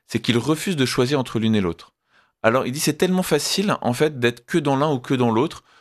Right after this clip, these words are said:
Vous avez un truc qui est beaucoup plus, euh, homogène. Euh, vous êtes, c'est très facile d'être cohérent avec soi-même, soit il y a que de l'être, soit il y a que du devenir, vous voyez ce que je veux dire ? Euh, c'est beaucoup plus facile de, de, de, de penser les choses ainsi. Mais dit-il,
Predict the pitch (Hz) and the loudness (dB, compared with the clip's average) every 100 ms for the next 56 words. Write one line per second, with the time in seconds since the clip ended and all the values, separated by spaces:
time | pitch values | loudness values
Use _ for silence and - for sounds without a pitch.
0 | _ - 113 120 123 160 120 120 120 139 | _ -2 2 2 0 -2 -2 -2 -4 -4
1 | 147 147 - - 98 98 98 107 _ _ | -2 -2 0 2 4 4 2 0 _ _
2 | 131 127 131 117 123 160 120 _ _ _ | 0 2 2 2 0 -2 -10 _ _ _
3 | _ - 101 98 98 98 101 113 - - | _ -2 2 4 4 4 2 -2 -2 -12
4 | - - - 185 165 - 143 107 - 147 | -14 -6 -2 0 -2 -2 -2 -2 0 2
5 | 139 143 127 113 - 120 113 147 139 139 | 2 2 0 -2 -2 -2 0 -2 -2 -2
6 | 120 104 123 117 127 - 101 - 123 113 | 0 0 0 2 0 0 0 0 -2 0
7 | 113 107 120 151 113 - 104 107 101 156 | 0 0 0 0 -2 -2 -4 -2 0 0
8 | - - - - - 92 127 160 - 160 | -4 -20 -20 -10 -4 0 0 -2 -2 0
9 | 143 139 156 120 104 101 101 87 104 101 | 0 0 -2 2 2 2 2 2 2 0
10 | 104 127 - 135 131 117 107 - 202 - | 0 -2 0 0 0 0 0 -2 -6 -8
11 | _ _ _ _ _ _ _ _ _ _ | _ _ _ _ _ _ _ _ _ _
12 | - 110 135 120 104 165 170 | -4 0 0 0 -6 -6 -6